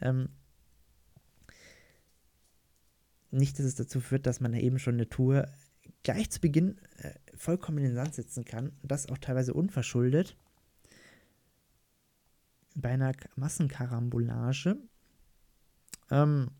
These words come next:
sicherlich nicht alle davon betroffen.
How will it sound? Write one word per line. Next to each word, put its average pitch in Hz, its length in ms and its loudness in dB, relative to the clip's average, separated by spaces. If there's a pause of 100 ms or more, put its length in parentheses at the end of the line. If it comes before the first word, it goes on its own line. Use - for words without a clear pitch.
(1400)
sicherlich 151 380 8
nicht 135 180 0
alle 170 160 4
davon 135 280 2
betroffen. 143 520 0